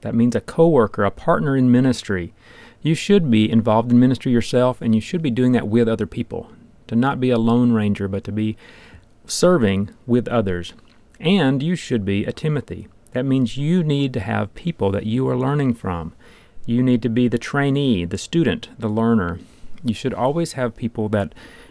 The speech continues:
maybe have been doing it longer than you, are doing it better, that you're learning from. So you want to be a Paul, a Barnabas, and a Timothy. So let's start at the top. Are you a Paul?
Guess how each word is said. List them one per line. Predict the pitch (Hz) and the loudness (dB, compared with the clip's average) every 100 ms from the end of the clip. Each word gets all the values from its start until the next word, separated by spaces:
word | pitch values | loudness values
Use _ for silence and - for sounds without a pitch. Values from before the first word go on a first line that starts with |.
| - | -6
maybe | 120 120 113 | 0 2 2
have | 113 | 2
been | 117 117 | 4 4
doing | 117 113 | 4 4
it | 113 | 2
longer | 110 110 120 139 165 - - _ _ _ _ _ _ - | 0 0 0 0 -4 -6 -20 _ _ _ _ _ _ 0
than | 117 | 4
you, | 120 151 | 4 4
are | 110 | 0
doing | 98 110 | 2 2
it | 110 101 | 2 2
better, | 110 123 180 - - - - | 0 0 -2 -6 -20 -12 -4
that | 117 | -2
you're | 127 135 | 0 2
learning | 139 131 | 2 0
from. | 123 151 135 95 92 - - - _ - | -2 -2 -2 -2 -6 -16 -20 -20 _ -4
So | 135 | -2
you | 147 | 0
want | 175 196 | 0 -2
to | - | 0
be | 117 117 | 0 0
a | |
Paul, | - - 143 101 101 92 - | -2 0 2 2 0 -2 -6
a | 107 | -2
Barnabas, | 110 117 98 98 - - - _ - - | 0 0 0 -4 -6 -18 -20 _ -14 -4
and | 135 98 104 - - _ - | -2 0 -2 -6 -14 _ -12
a | - | -8
Timothy. | - 123 - - - _ _ _ - _ - - - - - - - - - - | -4 -4 -4 -10 -16 _ _ _ -20 _ -20 -20 -20 -20 -18 -14 -14 -14 -18 -8
So | - 165 | 0 2
let's | 196 | 2
start | - 151 - | 2 0 0
at | - | -2
the | 131 | -6
top. | - 151 104 - - - - - - - - _ _ _ - | -2 -2 -2 -6 -20 -20 -20 -20 -20 -20 -20 _ _ _ 0
Are | 139 | 2
you | 170 | 4
a | 165 | 2
Paul? | - 185 147 92 | 2 2 4 2